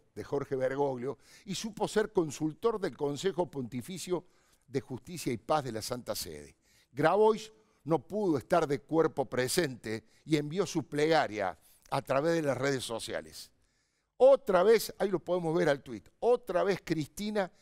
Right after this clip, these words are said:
enfrenta una jauría de hienas judiciales en sus madrigueras. "Desde donde estoy", dice Grabois,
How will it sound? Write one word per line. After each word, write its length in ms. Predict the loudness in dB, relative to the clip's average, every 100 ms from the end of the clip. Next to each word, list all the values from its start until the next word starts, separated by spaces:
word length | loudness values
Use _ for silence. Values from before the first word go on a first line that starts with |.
| _ -4
enfrenta 640 | -2 -2 -4 -4 -4 -2
una 180 | -2 -2
jauría 680 | 0 2 2 2 0 2 2
de 160 | 2 -2
hienas 360 | 0 0 -2
judiciales 880 | -4 -4 -4 -4 0 0 2 -6 -8 _ _ _ -8
en 120 | -8
sus 200 | -8 -6
madrigueras. 720 | -4 -2 -2 -2 -2 -4 -8 -14 _ -20 _
"Desde 340 | -2 0 2 0
donde 280 | 0 -2 -4
estoy", 420 | 2 4 2 -4
dice 260 | -8 -6 -2
Grabois, 460 | 0 2 0 -2